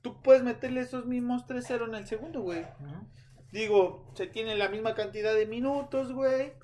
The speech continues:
Speaker 1: Depende de ti completamente, meterle huevos. Si ellos te metieron tres, tú te les puedes meter tres, porque ellos lo hicieron, güey.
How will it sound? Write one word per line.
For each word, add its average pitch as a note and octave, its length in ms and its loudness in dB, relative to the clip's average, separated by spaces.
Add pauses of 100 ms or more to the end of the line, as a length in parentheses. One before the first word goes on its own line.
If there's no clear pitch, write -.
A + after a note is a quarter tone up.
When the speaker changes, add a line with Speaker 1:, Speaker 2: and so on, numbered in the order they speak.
(460)
Speaker 1:
Depende F3+ 500 0
de G#3+ 140 6
ti A#3+ 200 -8
completamente, B3 1200 -4
meterle E3 420 -2
huevos. A3+ 640 2
Si E3 80 -6
ellos G3 180 2
te G3+ 80 -4
metieron F#3 440 -4
tres, G3+ 240 0
tú G#3+ 120 -16
te A#3 80 -12
les A3+ 140 -6
puedes A#3 180 -6
meter A3 220 -12
tres, A#3+ 320 -2 (640)
porque G#3 200 -2
ellos A#3+ 160 -2
lo A#3 60 -6
hicieron, B3 320 -8
güey. - 140 -16